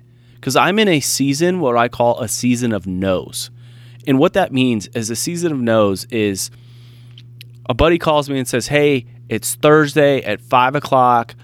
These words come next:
You wanna go play nine, nine holes?" Well, fuck, I would love to. Like, that would be amazing. Does it fit into the three categories? 'Cause I'm in a season of no. Does it fit in wealth? Can I produce any content that helps create me more wealth?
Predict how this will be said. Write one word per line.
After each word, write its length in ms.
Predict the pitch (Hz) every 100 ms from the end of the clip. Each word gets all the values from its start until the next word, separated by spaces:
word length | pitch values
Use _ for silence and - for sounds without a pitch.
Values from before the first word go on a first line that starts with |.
| - -
You 140 | 120
wanna 200 | 131 131
go 100 | 117
play 200 | - 120
nine, 320 | 107 104 95 98 120
nine 300 | 110 104 95
holes?" 420 | 92 - - - - - - - -
Well, 80 | -
fuck, 320 | - 135 -
I 60 | 90
would 160 | 95
love 320 | 90 107 208 -
to. 200 | 92 - _
Like, 160 | - -
that 160 | 131 151
would 120 | 113
be 100 | 113
amazing. 720 | 87 87 110 165 160 87 - _ _ _ - -
Does 220 | 107 110
it 100 | 151
fit 220 | - 131
into 140 | 123 120
the 100 | 113
three 200 | - 113
categories? 520 | 143 190 135 98 92
'Cause 220 | - 107
I'm 120 | 104
in 80 | 117
a 80 | 127
season 400 | - 113 104 110
of 120 | 104
no. 380 | 117 147 98 - _ _ - - _ -
Does 180 | 104
it 80 | 117
fit 200 | - 143
in 80 | 135
wealth? 420 | 139 113 87 - - - - -
Can 100 | -
I 80 | 107
produce 340 | 104 117 117 127
any 140 | 117
content 480 | - 123 123 135 117
that 80 | 104
helps 240 | 113 -
create 240 | - 117
me 120 | 107 117
more 200 | 107 107
wealth? 320 | 104 85